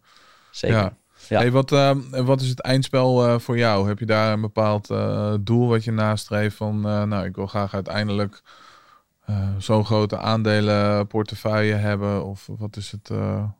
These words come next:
Speaker 2: ja?
Speaker 1: Nou ja, ik, eh, ik ga dit, eh, ik ga dit doen tot aan mijn dood.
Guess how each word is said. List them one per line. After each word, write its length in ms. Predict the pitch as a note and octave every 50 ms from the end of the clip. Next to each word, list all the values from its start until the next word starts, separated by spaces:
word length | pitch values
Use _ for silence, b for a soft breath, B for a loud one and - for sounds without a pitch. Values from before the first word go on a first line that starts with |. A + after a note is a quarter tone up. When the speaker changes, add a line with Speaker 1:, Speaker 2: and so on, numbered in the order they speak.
| _ - C#3 - - -
Speaker 2:
ja? 280 | A2 A2 G#2+ G#2 G2 F#2 E2+ b b b b b b b b b b b b
Speaker 1:
Nou 160 | - G#2 A#2+
ja, 80 | A#2+ B2
ik, 160 | A#2+ A#2+ -
eh, 320 | B2+ A#2+ B2 A#2+ A#2 A#2 G#2+ - _ -
ik 160 | - A2+ -
ga 120 | - B2+
dit, 200 | A#2 A2 G#2 F#2
eh, 240 | A2+ G#2+ G2+ G#2 F#2
ik 80 | G2 -
ga 100 | - A2
dit 180 | G#2 F#2+ F#2
doen 140 | G#2+ A2 G#2+
tot 140 | G2 - G2+
aan 100 | G2 F#2+
mijn 120 | F#2+ F2+
dood. 240 | F2+ F#2 A2 - -